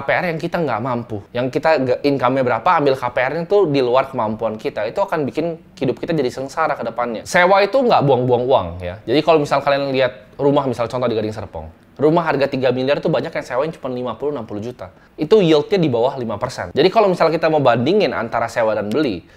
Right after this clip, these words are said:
lu harus hitung yang namanya total unrecoverable cost of renting-nya sama total unrecoverable cost of owning. Jadi uang yang hilang kalau lu beli rumah sama uang yang hilang kalau lu sewa. Kalau sewa kan gampang, uang sewa. Kalau beli rumah itu banyak faktornya. Contohnya ada perbaikan, segala macam, ada pajak. Banyak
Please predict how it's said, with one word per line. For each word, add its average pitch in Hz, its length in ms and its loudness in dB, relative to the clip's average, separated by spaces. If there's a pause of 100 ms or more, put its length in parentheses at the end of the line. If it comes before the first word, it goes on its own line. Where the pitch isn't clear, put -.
(120)
lu 160 160 2
harus 160 320 -2
hitung 156 240 -2
yang 143 160 0
namanya 120 240 -2
total 143 400 0
unrecoverable 127 720 -2
cost - 240 -6
of - 160 -10
renting-nya 110 720 -6
sama 151 320 -2
total 147 320 2
unrecoverable 139 640 -2
cost - 400 -6
of 131 240 -4
owning. 139 400 -2 (160)
Jadi 175 160 2
uang 160 320 4
yang 156 80 -6
hilang 143 400 0
kalau 135 240 4
lu 135 80 4
beli 120 240 0
rumah 117 480 -4
sama 151 240 0
uang 170 320 2
yang 143 80 -6
hilang 147 240 2
kalau 127 160 0
lu 135 80 0
sewa. 131 400 -8
Kalau - 160 4
sewa 190 160 4
kan 214 80 4
gampang, 123 320 0
uang 107 160 -4
sewa. 110 400 0
Kalau 143 160 6
beli 156 240 4
rumah 165 160 0
itu 196 160 0
banyak 160 240 0
faktornya. 151 480 -6
Contohnya 131 320 0
ada 127 80 0
perbaikan, 117 800 -4
segala 110 240 -6
macam, 117 320 -8
ada 101 160 -10
pajak. 107 400 -10
Banyak 123 260 0